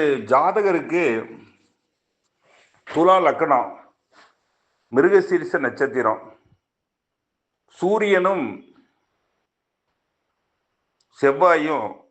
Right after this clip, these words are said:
ரெண்டாம் இடத்துல, சூரியன், செவ்வாய், புதன் இரண்டாம் இடத்துல, பன்னெண்டு கூடிய புதன், ஒன்பது, பன்னெண்டு கூடிய புதன், ரெண்டு,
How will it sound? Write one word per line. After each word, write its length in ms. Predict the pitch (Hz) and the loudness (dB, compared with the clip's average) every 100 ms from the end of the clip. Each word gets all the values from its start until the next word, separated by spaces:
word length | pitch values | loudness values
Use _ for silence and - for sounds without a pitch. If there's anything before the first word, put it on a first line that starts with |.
| _ | _
ரெண்டாம் 400 | 120 127 151 165 143 | -8 -4 0 0 0
இடத்துல, 280 | 120 104 98 - _ _ _ _ _ _ _ _ _ _ _ _ _ _ _ | -6 -8 -16 -18 _ _ _ _ _ _ _ _ _ _ _ _ _ _ _
சூரியன், 500 | - 123 131 131 160 | -4 -2 0 -2 -4
செவ்வாய், 500 | - 127 120 139 147 | -2 -2 2 0 0
புதன் 380 | 117 113 127 180 - _ _ | -8 -4 -4 -6 -16 _ _
இரண்டாம் 480 | 120 127 127 127 113 | -4 -4 0 -2 -2
இடத்துல, 320 | 98 98 95 - _ | -6 -6 -10 -10 _
பன்னெண்டு 420 | - 113 135 135 127 | -8 -6 -6 -6 -6
கூடிய 240 | 120 113 110 | -6 -6 -6
புதன், 360 | 104 101 104 87 - _ _ _ _ _ _ _ _ _ - | -4 -2 -2 -6 -18 _ _ _ _ _ _ _ _ _ -8
ஒன்பது, 340 | 107 127 127 | -2 0 2
பன்னெண்டு 380 | 120 117 113 107 | 0 -2 -4 -6
கூடிய 280 | 101 95 98 | -6 -6 -6
புதன், 360 | 95 95 101 127 135 - _ _ _ _ _ _ | -6 -4 -4 -4 -10 -20 _ _ _ _ _ _
ரெண்டு, 440 | 110 110 127 127 | -8 -4 -4 -2